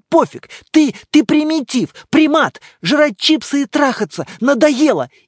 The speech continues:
И туса твоя, все такие же недоделанные!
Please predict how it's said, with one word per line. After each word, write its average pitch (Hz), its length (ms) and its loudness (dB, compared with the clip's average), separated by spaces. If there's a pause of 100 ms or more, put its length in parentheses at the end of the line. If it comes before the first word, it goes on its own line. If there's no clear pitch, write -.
И 277 100 0
туса 277 400 0
твоя, 240 480 -2
все - 360 -4
такие 254 460 -2
же 190 160 -2 (160)
недоделанные! 226 1200 0